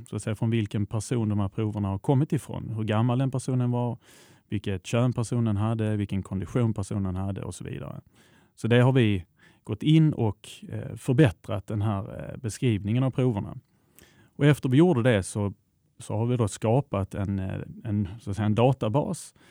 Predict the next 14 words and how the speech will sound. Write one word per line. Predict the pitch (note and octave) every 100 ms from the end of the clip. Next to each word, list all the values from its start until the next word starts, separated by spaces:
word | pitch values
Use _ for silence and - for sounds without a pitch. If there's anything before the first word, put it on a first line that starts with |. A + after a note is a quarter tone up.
| - _
med | A2 G#2+ G2+
bättre | A#2+ B2 - - A2+ A#2+ A#2
beskrivna | A2+ - A2+ F#2 F2+
prover | - G#2+ A2 - - B2+ _ _ _ -
och | A#2+
gjort | C3 -
en | G2
analys | G2 G2+ B2 G#2+ F2 - - _ -
på | G2 - -
hur | D3+ C3
mycket | D3 - G#2+
det |
finns | - D#3+ E3+ E3+ -
av | C#3 G2